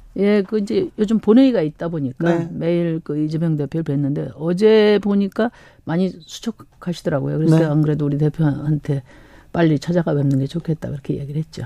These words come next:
Speaker 2: 네.
Speaker 1: 음.
Speaker 2: 그래서, 음, 이 단식을 어떻게 끝내야 될 텐데 이게 다, 저, 절실한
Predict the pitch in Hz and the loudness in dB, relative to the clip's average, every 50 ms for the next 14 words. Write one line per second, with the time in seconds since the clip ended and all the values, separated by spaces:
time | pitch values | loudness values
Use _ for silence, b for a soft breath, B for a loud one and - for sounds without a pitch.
0 | - 156 143 131 127 127 139 147 135 - - - - - b b b b b b | -4 0 2 2 4 2 2 0 -2 -8 -14 -20 -20 -20 b b b b b b
1 | b b b b b b b _ - - 160 170 151 - 156 143 131 127 B B | b b b b b b b _ -4 0 0 0 0 0 0 -2 -2 -4 B B
2 | B B B B B B B B B B - - 135 139 139 139 135 127 117 b | B B B B B B B B B B -10 -4 -2 0 0 0 0 -2 -4 b
3 | b b b b b b b b - - - _ b b b b b b b b | b b b b b b b b -20 -20 -20 _ b b b b b b b b
4 | - 185 208 208 175 175 175 170 165 - - - - 180 - 247 262 226 147 131 | -2 0 2 2 0 0 -4 -8 -10 -8 -4 -2 -2 -2 0 0 2 2 2 2
5 | 131 - - 330 - - 226 220 247 294 320 320 311 285 254 220 170 - 160 147 | 0 0 0 0 0 2 2 2 4 6 6 6 6 6 4 2 2 0 -2 -2
6 | 127 120 123 113 113 113 113 123 139 - - 226 208 160 127 B B B B B | -2 -4 -6 -6 -6 -4 -4 -6 -6 -6 -4 -4 -4 -4 -6 B B B B B
7 | B B B B - - - - - - - - - 185 170 160 - - - 165 | B B B B -8 -6 -6 -8 -10 -16 -18 -16 -12 -10 -10 -10 -4 0 2 2
8 | 175 - - - 294 294 277 269 262 247 233 202 170 | 2 2 2 2 4 4 6 6 6 4 4 2 0